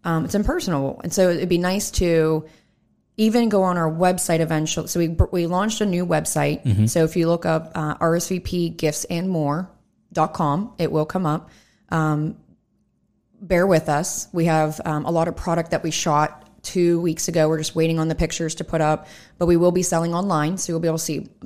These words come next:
Speaker 1: majority, if not all of the inventory. It can also ship to you eventually. Um, but let's say you're at work. "Oh no, I'm going to Joe's birthday party tonight.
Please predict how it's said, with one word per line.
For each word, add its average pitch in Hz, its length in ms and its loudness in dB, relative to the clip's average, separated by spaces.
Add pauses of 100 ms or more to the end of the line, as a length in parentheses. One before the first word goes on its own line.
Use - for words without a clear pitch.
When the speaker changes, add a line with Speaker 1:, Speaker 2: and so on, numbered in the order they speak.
Speaker 1:
majority, 170 520 0
if 165 80 -4
not 151 180 -2
all 160 200 0
of 165 100 -4
the 165 100 -2
inventory. 165 800 -2 (140)
It 165 180 -4
can 165 160 0
also 160 300 0
ship 156 300 -4
to 175 120 -2
you 160 220 2
eventually. 165 680 -2 (480)
Um, 156 340 0
but 170 460 -2 (140)
let's 196 180 -2
say 208 140 2
you're 214 140 4
at - 60 -2
work. 196 380 -2 (560)
"Oh 202 260 2
no, 196 260 0
I'm 180 100 -4
going 196 320 -4
to 185 760 -2 (100)
Joe's 190 420 2
birthday 185 340 0
party 160 320 -2
tonight. 147 520 -4